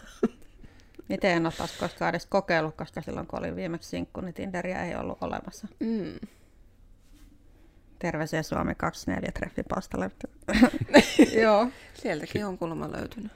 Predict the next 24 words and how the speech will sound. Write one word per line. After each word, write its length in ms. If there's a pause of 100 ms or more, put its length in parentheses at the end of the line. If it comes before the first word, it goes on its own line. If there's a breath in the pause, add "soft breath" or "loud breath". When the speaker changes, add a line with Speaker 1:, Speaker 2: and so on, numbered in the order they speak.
(320)
Speaker 3:
Silloin 280
kaikki 360
oli 240
toisin. 420 (140)
<laughs> 40
Speaker 2:
Mutta, 260 (140)
niin 160
kuin 100
jos 160
ajatellaan 440
ihmissuhteita 640
laajemminkin, 560
ei 140
nyt 180
vaan, 160
niin 80
kuin, 120
parisuhden 540
Speaker 3:
Mm. 40
Speaker 2:
mielessä, 300
vaan 160
ylipäänsä 460
semmoisia 440
tärkeitä 440